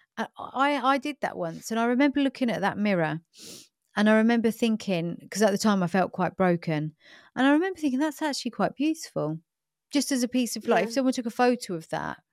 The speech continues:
Speaker 2: It's alive.
Speaker 1: it's alive. And I remember thinking, that is actually quite beautiful. Uh, no, but I, I think I was connecting to the brokenness.
Speaker 2: Yeah.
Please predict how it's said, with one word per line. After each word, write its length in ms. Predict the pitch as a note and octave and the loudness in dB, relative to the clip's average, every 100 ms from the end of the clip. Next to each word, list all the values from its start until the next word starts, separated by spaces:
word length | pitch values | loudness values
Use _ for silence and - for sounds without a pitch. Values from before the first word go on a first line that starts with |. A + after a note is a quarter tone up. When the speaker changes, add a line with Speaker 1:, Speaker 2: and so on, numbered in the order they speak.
| _ _ _ _ _ - | _ _ _ _ _ -20
Speaker 2:
It's 140 | - | -8
alive. 440 | A3 A3 A3+ G3 F#3 | -4 -2 -2 -2 0
Speaker 1:
it's 200 | A3 A3+ | 0 4
alive. 520 | A3+ A3+ F#3 F3 - _ _ _ _ - | 4 4 2 -2 -12 _ _ _ _ 0
And 80 | |
I 20 | C4+ | 4
remember 280 | E4 E4+ | 4 2
thinking, 680 | D#4+ D#4 C4 B3+ A#3+ A#3 A3 _ _ _ _ _ _ _ _ | 0 2 2 2 2 2 -2 _ _ _ _ _ _ _ _
that 180 | B3+ C4+ | -2 0
is 200 | D4 D4 | -2 0
actually 320 | A3+ D#3+ - | 0 0 -6
quite 260 | F#3 F#3+ - | -2 -2 -2
beautiful. 640 | B3 B3+ - - E3+ E3 - - | -4 -6 -8 -10 -6 -6 -10 -6
Uh, 80 | G3+ | 0
no, 220 | A3+ - - | 2 0 2
but 100 | A#3 | 4
I, 100 | A3+ G#3+ | 4 4
I 40 | A3 | 2
think 200 | A#3+ G#3+ | 4 4
I 60 | |
was 240 | G3 F#3+ - _ | 2 0 -8 _
connecting 420 | - G3+ D#3+ - F3+ | -4 -4 -2 -2 0
to 100 | F3 | -2
the 80 | E3+ | 2
brokenness. 880 | G3+ G3 F#3+ E3 D3+ D3+ - - - | 4 4 0 -4 -2 -4 -6 -12 -10
Speaker 2:
Yeah. 220 | A#3 | -8